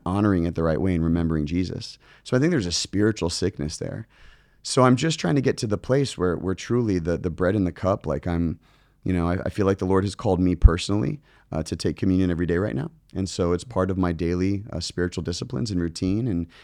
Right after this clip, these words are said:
and just remembering him and sitting there and allowing the Spirit to almost bring me, bring me to the night with the disciples and, and bring me back to the cross just so that I can see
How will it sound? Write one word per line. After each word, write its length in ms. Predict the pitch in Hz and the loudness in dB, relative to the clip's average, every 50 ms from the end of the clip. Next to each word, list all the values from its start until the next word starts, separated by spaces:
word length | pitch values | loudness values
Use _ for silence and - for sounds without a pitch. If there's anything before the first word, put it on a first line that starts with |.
| - - _ - | -20 -20 _ -8
and 140 | - 92 95 | -4 -2 -2
just 240 | 85 101 98 - - | -2 -2 -4 -2 0
remembering 560 | 98 92 92 90 92 95 101 110 123 135 143 | 2 2 4 4 4 4 4 4 4 2 4
him 300 | 147 151 160 175 175 165 - _ _ _ _ _ _ - | 2 2 2 0 -4 -6 -12 _ _ _ _ _ _ -4
and 120 | 98 98 | -2 -2
sitting 360 | - - - 98 98 107 110 113 | -2 0 0 2 2 4 4 4
there 180 | 120 120 120 | 4 2 2
and 80 | 113 92 | 2 0
allowing 360 | 87 90 95 95 95 95 92 | 0 0 0 2 2 2 2
the 80 | 85 85 | 0 0
Spirit 460 | - - - 90 92 101 107 95 - | -2 -4 -2 0 0 2 2 0 -2
to 80 | - 95 | -6 -6
almost 440 | - - 87 90 90 101 92 82 - | -4 -2 0 0 0 0 -2 -6 -6
bring 260 | - 90 90 92 92 101 | -2 0 2 2 4 4
me, 260 | 107 110 120 123 - _ - - - _ _ _ - | 2 2 -2 -4 -8 _ -20 -20 -20 _ _ _ -4
bring 180 | - 98 98 | 0 2 4
me 80 | 98 98 | 4 2
to 120 | 92 - 92 | 2 0 -2
the 120 | 85 90 | 0 2
night 360 | 87 87 87 92 - - - | 2 2 4 2 0 0 0
with 140 | - 95 92 | -2 -4 -2
the 80 | 95 87 | -2 -2
disciples 760 | 85 90 - - 95 104 113 120 - 120 120 123 120 113 98 | -2 -2 0 2 2 2 2 2 0 -2 0 0 0 0 0
and, 280 | 90 82 80 76 80 - _ - - - _ _ - | 0 0 0 0 -2 -4 _ -20 -20 -20 _ _ -4
and 140 | 87 90 78 | -4 -2 0
bring 160 | 98 98 95 | 2 2 4
me 80 | 95 | 4
back 240 | 92 - 92 95 92 | 2 2 0 -2 -2
to 100 | - - 80 | -4 -4 -4
the 80 | 87 - | -4 -4
cross 500 | - - 101 95 101 104 131 123 - - | -2 0 2 2 4 2 2 0 -4 -4
just 240 | - 104 98 - | -4 -4 -4 -4
so 80 | - 101 | -4 -2
that 160 | 98 98 90 | -2 0 0
I 80 | 90 92 | 0 0
can 220 | - - 92 90 | 0 0 -2 -2
see 560 | 87 - - - 107 107 101 95 90 90 87 | 0 -2 -6 -2 -2 0 0 2 0 -2 -4